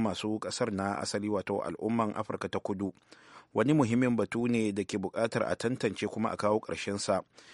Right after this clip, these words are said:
in ji shugaba Zuma a cikin wata sanarwa da kamfanin dillancin labaran Faransa ta buga.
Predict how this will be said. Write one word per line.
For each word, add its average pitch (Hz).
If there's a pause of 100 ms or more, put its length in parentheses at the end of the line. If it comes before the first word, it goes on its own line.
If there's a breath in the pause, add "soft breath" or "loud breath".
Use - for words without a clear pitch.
(200 loud breath)
in 95
ji 104
shugaba 101
Zuma 113
a -
cikin -
wata 107
sanarwa 107 (560 loud breath)
da -
kamfanin 104
dillancin 104
labaran 95
Faransa 101
ta -
buga. 90